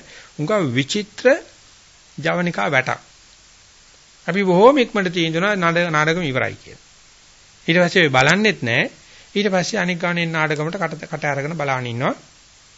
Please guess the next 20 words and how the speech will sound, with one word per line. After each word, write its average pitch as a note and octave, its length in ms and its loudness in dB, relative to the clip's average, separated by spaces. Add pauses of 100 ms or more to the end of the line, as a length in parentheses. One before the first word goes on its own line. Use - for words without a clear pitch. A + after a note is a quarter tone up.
(400)
මොකද්ද D3+ 340 -4
එන්නේ A#2+ 240 -6
කියලා. B2+ 140 -10
නමුත් D3+ 220 -6
මේ D3 200 -4
ගෙවි D3 360 -2
යන G#3+ 160 0
හැටි F3+ 240 -2
බලන F3+ 240 -2
එක, F3 140 -6 (420)
Nirodhe G#3 500 6
දකින්න F3 360 0
එක D#3+ 160 -4 (540)
ඉස්සල්ලාම F#3 920 -4
යෝගාචරයට D#3+ 640 0
පේනකොට D#3 520 0 (600)
හරි E3+ 220 -6
බයක් D#3 400 -4
උපදිනවා, C#3 380 -8
සහලවනවා. C3 640 -6